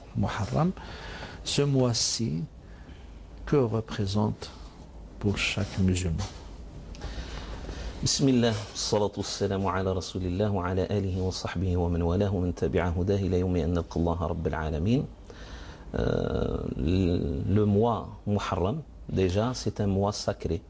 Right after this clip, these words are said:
Speaker 1: Sacré.
Speaker 2: Parmi les quatre mois sacrés
Speaker 1: C'est
Speaker 2: qu'Allah
Speaker 1: ça.
Speaker 2: Azza wa Jalla a indiqué dans un verset, euh, إن عدة الشهور عند الله اثنا عشر شهرا يوم خلق السماوات والأرض منها أربعة
Speaker 1: حرم.
Speaker 2: حرم فلا تظلموا فيهن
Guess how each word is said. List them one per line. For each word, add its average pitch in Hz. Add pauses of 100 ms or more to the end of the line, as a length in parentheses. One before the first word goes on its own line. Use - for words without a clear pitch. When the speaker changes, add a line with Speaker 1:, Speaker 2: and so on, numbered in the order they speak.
Speaker 1:
Sacré. -
Speaker 2:
Parmi 101
les 95
quatre 110
mois 90
sacrés 104
Speaker 1:
C'est -
Speaker 2:
qu'Allah 95
Speaker 1:
ça. 87
Speaker 2:
Azza 90
wa 87
Jalla 90
a 98
indiqué 95
dans 85 (500)
un 87
verset, 90
euh, 82
إن 92
عدة 87
الشهور 92
عند 87
الله 90 (480)
اثنا 92
عشر 87
شهرا 90
يوم 90
خلق 85
السماوات 92
والأرض 104
منها 110
أربعة 95
Speaker 1:
حرم. 185 (220)
Speaker 2:
حرم 120 (260)
فلا 143
تظلموا 98
فيهن 101